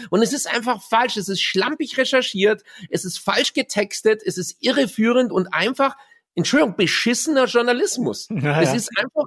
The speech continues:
Speaker 1: Kacke, was sie da schreiben. Und da reg ich mich deswegen immer so auf, weil ich auch Journalist bin mit Leib und Seele seit vielen, vielen Jahren. Und das ist echt Lügenpresse. Und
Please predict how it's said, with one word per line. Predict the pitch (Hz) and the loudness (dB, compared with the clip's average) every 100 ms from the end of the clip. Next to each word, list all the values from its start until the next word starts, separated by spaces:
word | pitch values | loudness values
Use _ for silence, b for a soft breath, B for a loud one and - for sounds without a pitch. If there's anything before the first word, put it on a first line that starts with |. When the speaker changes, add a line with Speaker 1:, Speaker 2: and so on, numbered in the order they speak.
| - | -4
Speaker 1:
Kacke, | - 285 359 381 - B | -6 -2 2 2 -2 B
was | 170 170 | -2 0
sie | |
da | 160 156 | 2 2
schreiben. | - 127 151 | 2 0 0
Und | 165 156 | -2 0
da | 151 254 B B B - | 2 2 B B B -8
reg | 175 | -6
ich | - 202 | -6 -4
mich | 185 175 | -4 0
deswegen | 233 294 277 190 | 0 0 -2 -2
immer | 175 170 | 0 2
so | 151 135 | 2 0
auf, | - 180 196 | 2 0 2
weil | 165 | 0
ich | 196 - | -2 -2
auch | 196 240 | -2 0
Journalist | 240 202 165 160 - | 2 4 2 0 0
bin | 160 208 | 0 2
mit | 190 | 2
Leib | 147 143 180 | 2 2 2
und | 170 | -2
Seele | 143 220 214 | 0 0 0
seit | 165 147 | 0 0
vielen, | 202 196 | 0 -2
vielen | 160 147 | -2 -2
Jahren. | 147 202 233 143 254 b b b b - | 2 2 2 0 -4 b b b b -2
Und | 180 | 0
das | 214 277 | 2 0
ist | - | 0
echt | 339 359 392 | -2 -2 -2
Lügenpresse. | 302 175 147 - 110 - 95 73 | 0 0 -4 -2 -4 0 -2 -2
Und | 135 | -6